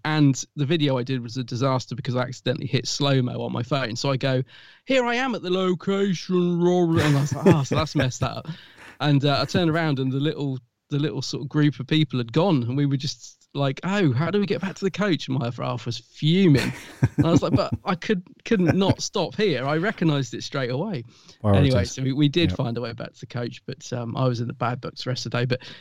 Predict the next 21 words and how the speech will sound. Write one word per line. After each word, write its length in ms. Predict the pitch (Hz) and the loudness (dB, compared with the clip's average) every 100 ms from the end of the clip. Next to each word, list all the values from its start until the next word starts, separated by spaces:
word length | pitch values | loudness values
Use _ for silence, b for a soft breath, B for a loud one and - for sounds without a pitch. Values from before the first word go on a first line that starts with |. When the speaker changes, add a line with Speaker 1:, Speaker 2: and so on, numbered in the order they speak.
| - | 0
Speaker 1:
yeah, 140 | 185 165 | 4 4
it 80 | |
was 160 | 160 151 | 2 2
really 300 | 214 233 151 | 2 4 2
strange 480 | - 196 151 127 123 | 2 -2 -2 -4 -6
to 100 | 143 | -6
just 220 | 143 139 | -4 -4
sort 140 | 160 104 | -4 -4
of 220 | 143 - | -4 -2
literally 320 | 160 - 151 | -4 0 2
walk 340 | 135 156 165 156 | 2 4 2 2
out 200 | 143 117 | -2 -2
and 100 | 135 | -4
see 300 | - 151 127 | -2 0 0
it 40 | |
in 60 | 123 | -4
front 180 | 156 147 | -4 -4
of 40 | |
me, 100 | 123 117 | -6 -8
'cause 200 | 143 | -8
it, 120 | - | -8